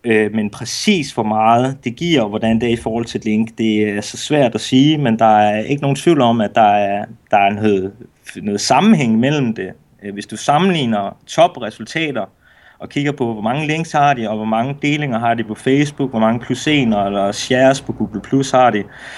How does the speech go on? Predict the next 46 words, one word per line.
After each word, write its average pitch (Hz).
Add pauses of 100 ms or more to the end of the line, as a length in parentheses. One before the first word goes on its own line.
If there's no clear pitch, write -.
(240)
jamen, 117
så -
hænger 135
det, 101
så 113
hænger 123
det 107
meget 123
sammen. 107 (200)
Men 113
igen, 151 (320)
det, 120
det -
er 123
meget 131
svært 160
at, 95
at -
trække 110
de 117
to 147
fra 120
hinanden, 117
og -
så -
gå 127
ind 123
og 113
se, 127 (520)
øh, 98 (680)
hvad 135
er 120
det, 123
der 120
egentlig, 113 (140)
der, 104
der 127
egentlig 117
gør 135
det 127
her, 101
den 113
her 110
placering 127
af 120
dig? 107